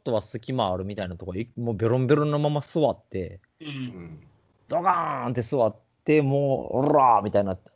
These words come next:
Speaker 1: 手も足も広げて座り出して、
Speaker 2: <laughs>
Speaker 1: まあ、もう元々座ってた人のもう、あ、ぶつかってるから一人はちょっと避けて、スペース空けてみたいな。
Speaker 2: うん。
Speaker 3: うん。
Speaker 1: で、まあまあまあ、人多いけど、も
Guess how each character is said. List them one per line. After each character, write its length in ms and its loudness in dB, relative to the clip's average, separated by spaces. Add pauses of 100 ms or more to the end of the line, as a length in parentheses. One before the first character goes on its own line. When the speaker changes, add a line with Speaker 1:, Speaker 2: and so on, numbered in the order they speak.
Speaker 1:
手 160 4
も 120 4
足 140 -4
も 80 -2
広 300 0
げ 0 -
て 80 -6
座 260 -2
り 60 0
出 160 -2
し 80 -20
て、 280 2 (280)
Speaker 2:
<laughs> 800 -6
Speaker 1:
ま 120 6
あ、 40 8
も 120 8
う 80 6
元 220 6
々 200 2
座 180 6
っ 80 4
て 80 -8
た 120 6 (580)
人 300 -6
の 100 -4
も 280 -2
う、 40 -8
あ、 80 -2
ぶ 200 0
つ 120 -6
か 100 4
っ 80 -2
て 100 2
る 80 -2
か 120 0
ら 80 2
一 240 4
人 100 2
は 80 0
ち 80 -6
ょ 40 0
っ 20 -14
と 100 -4
避 200 0
け 140 -2
て、 280 -2
ス 100 -18
ペ 160 -2
ー 40 -4
ス 80 -8
空 120 0
け 140 -14
て 160 -12
み 100 -8
た 100 -12
い 60 -16
な。 80 -20 (140)
Speaker 2:
う 20 -20
ん。 40 -18
Speaker 3:
う 40 -14
ん。 600 -12 (540)
Speaker 1:
で、 60 -4
ま 140 4
あ 60 4
ま 120 6
あ 80 2
ま 340 0
あ、 40 -20 (420)
人 300 4
多 480 4 (840)
い 40 -20
け 140 -6
ど、 240 6
も 420 0